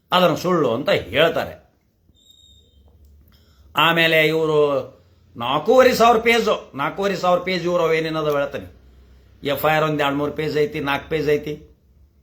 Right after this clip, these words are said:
ಆಮೇಲೆ ಇವ್ರದಷ್ಟು ಸ್ಟೇಟ್ಮೆಂಟ್ ತೊಗೊಂಡದ್ದು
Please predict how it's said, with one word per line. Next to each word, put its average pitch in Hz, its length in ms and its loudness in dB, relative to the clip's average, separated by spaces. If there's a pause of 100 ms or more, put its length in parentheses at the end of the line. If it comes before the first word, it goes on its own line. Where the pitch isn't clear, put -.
(720)
ಆಮೇಲೆ 151 500 2
ಇವ್ರದಷ್ಟು 135 1300 -2
ಸ್ಟೇಟ್ಮೆಂಟ್ 147 500 0
ತೊಗೊಂಡದ್ದು 147 720 -2